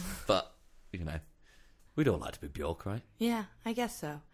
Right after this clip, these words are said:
Speaker 2: I mean, I've never really thought much about Bjork, to be honest with you.
Speaker 1: Oh, I listened to Hyper Ballad again yesterday. God,
Speaker 2: Oh, yeah.
Speaker 1: what a song that is.
Speaker 2: Yeah, that's a beautiful song. What, uh, h-, is there any instance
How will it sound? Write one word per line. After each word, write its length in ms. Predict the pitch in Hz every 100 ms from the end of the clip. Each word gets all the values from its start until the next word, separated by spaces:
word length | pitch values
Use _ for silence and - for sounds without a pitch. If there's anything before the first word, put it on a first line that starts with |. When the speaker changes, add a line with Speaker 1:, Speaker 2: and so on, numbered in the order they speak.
| - - -
Speaker 2:
I 60 |
mean, 300 | 214 233 214 -
I've 120 | 220
never 240 | 233 247 226
really 240 | 220 208
thought 320 | - 214 208
much 240 | 175 156 180
about 280 | 156 147
Bjork, 340 | - 156 160 165 -
to 60 |
be 180 | 214 202
honest 340 | 180 180 170 175
with 160 | 165
you. 140 | 170 160 - -
Speaker 1:
Oh, 220 | 90 78
I 40 | 85
listened 240 | 87 90
to 60 | -
Hyper 320 | 90 80 78
Ballad 280 | 76 73 78
again 220 | 71 76
yesterday. 440 | 73 - 78 80 -
God, 140 | - 185
Speaker 2:
Oh, 20 |
yeah. 60 | 180
Speaker 1:
what 120 | -
a 80 | 71
song 260 | - - 65
that 240 | 67 - -
is. 120 | -
Speaker 2:
Yeah, 240 | 180 165 151 - _ -
that's 160 | 170
a 40 | 180
beautiful 460 | 165 175 165 165 170
song. 280 | 175 180 175 - - - -
What, 280 | 233 262 277
uh, 340 | 254 226 214 - - - -
h-, 240 | 202 208
is 200 | - 214
there 220 | 208 214 -
any 380 | 208 214 208 208
instance 600 | - 202 - 220 190